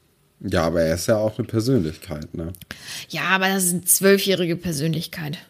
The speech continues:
Speaker 2: Ich würde
Speaker 1: Ja,
Speaker 2: hier,
Speaker 1: und?
Speaker 2: ich würde hier in Deutschland keine zwölfjährige siezen, ob sie jetzt was erreicht hat oder nicht.
Speaker 1: Also Harry hat ja immer noch, also, ja, nee, komm.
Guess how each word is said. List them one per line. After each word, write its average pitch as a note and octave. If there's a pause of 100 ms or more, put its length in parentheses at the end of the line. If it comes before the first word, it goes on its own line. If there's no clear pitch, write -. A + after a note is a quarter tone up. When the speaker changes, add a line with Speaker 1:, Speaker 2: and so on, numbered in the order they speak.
(180)
Speaker 2:
Ich F#3
würde G3
Speaker 1:
Ja, F#3+
Speaker 2:
hier, F3
Speaker 1:
und? A#2+ (300)
Speaker 2:
ich F3
würde G3+
hier G3+
in G3
Deutschland F#3+
keine F#3+
zwölfjährige F#3
siezen, F#3
ob -
sie F3+
jetzt F3
was F3
erreicht E3
hat F3+
oder F3+
nicht. F#3 (1200)
Speaker 1:
Also G2
Harry G#2+
hat C3+
ja A2+
immer A2+
noch, F2+
also, F2
ja, E2
nee, D#2 (160)
komm. F2